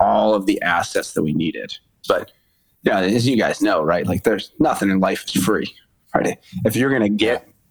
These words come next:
Speaker 1: everything you've been asking for, then you better
Speaker 2: Yeah.
Speaker 1: perform. And it kinda give an idea of that. We ran more missions in our first three months of that deployment than the previous team had ran in,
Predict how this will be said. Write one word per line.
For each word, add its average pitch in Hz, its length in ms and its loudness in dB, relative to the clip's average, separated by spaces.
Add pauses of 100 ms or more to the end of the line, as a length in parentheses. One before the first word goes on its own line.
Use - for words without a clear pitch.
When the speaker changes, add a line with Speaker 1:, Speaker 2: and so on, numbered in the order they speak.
(260)
Speaker 1:
everything 123 360 2
you've 113 140 2
been 101 140 4
asking 120 380 0
for, 160 300 0 (640)
then 107 120 2
you 107 80 0
better 104 200 2
Speaker 2:
Yeah. - 80 -2
Speaker 1:
perform. 85 400 -2 (300)
And 82 300 -2 (560)
it 117 120 0
kinda 123 200 0
give 110 200 2
an 107 100 2
idea 104 500 2
of 95 220 0
that. 101 460 0 (180)
We 135 180 4
ran 131 300 2
more 113 240 4
missions 101 760 0 (280)
in 104 100 2
our 95 140 2
first 110 400 -2
three 107 180 2
months 101 300 0
of 107 60 -4
that 104 180 0
deployment 101 520 0 (720)
than 101 240 2
the 95 100 0
previous 107 420 0
team 101 220 -2
had 101 100 2
ran 92 360 0
in, 76 160 -6